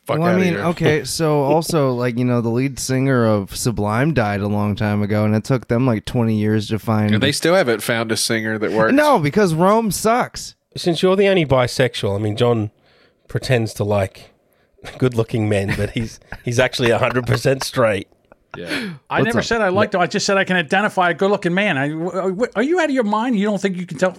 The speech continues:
Speaker 4: Shut up with your stupidity over there.
Speaker 3: Uh, sorry, Taylor Hawkins just wasn't my kind of, the kind of look that I go for. That's all.
Speaker 2: No, he looks dirty.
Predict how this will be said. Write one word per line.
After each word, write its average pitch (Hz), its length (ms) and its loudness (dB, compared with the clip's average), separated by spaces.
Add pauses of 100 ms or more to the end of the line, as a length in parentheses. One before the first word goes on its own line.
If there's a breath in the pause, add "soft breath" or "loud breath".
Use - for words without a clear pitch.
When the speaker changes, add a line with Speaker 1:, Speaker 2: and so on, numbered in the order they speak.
Speaker 4:
Shut - 420 -4
up - 220 -6 (400 soft breath)
with 120 160 -2
your 110 80 0
stupidity 107 680 -2
over 101 180 -4
there. 101 160 0
Speaker 3:
Uh, 220 120 -2
sorry, 240 340 2
Taylor 196 280 0
Hawkins - 460 -2
just 156 180 -2
wasn't 143 300 -2
my 127 160 0
kind 139 280 0
of, 135 140 2 (680 soft breath)
the 139 80 -2
kind 151 240 0
of 151 60 2
look 208 200 0
that 139 140 2
I 123 120 2
go 165 300 0
for. 127 260 0
That's 185 300 -2
all. 139 80 -4
Speaker 2:
No, 131 180 2
he 139 120 4
looks 180 260 0
dirty. 113 480 -2